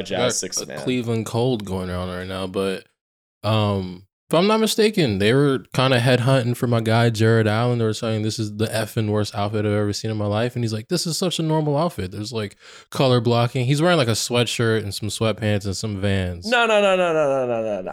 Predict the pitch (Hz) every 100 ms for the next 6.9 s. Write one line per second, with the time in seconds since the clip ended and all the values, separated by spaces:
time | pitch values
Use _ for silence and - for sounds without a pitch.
0 | 143 180 190 196 226 160 180 170 156 170
1 | 165 147 - 131 131 - - 135 123 139
2 | 170 160 185 160 151 135 127 120 117 107
3 | 110 127 139 123 117 120 127 113 78 78
4 | 139 165 180 185 160 139 139 147 156 156
5 | 135 127 127 175 151 139 127 135 156 160
6 | - 113 120 131 147 139 143 151 156